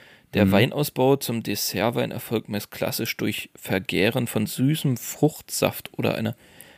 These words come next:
Speaker 1: Das ist einfach abgestandener Saft, Alter. Ein abgestandener Fruchtsaft.
Speaker 2: Alter, alter,
Speaker 1: Vergammelter
Speaker 2: alter
Speaker 1: Fruchtsaft.
Speaker 2: Saft.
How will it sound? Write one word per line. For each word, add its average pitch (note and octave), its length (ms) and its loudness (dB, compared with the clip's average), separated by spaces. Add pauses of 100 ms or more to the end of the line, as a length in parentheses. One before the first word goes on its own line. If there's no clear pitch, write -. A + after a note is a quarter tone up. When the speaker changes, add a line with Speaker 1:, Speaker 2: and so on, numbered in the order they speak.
(120)
Speaker 1:
Das - 160 -6
ist C3 180 0
einfach C#3+ 260 6
abgestandener C#3 800 4
Saft, - 440 0
Alter. F#2 380 -2
Ein B2+ 180 2
abgestandener C#3+ 520 2
Fruchtsaft. - 500 -2
Speaker 2:
Alter, C#3+ 440 8 (220)
alter, C#3 340 8
Speaker 1:
Vergammelter E3+ 380 10
Speaker 2:
alter D3+ 180 10
Speaker 1:
Fruchtsaft. G2+ 240 8
Speaker 2:
Saft. - 300 -2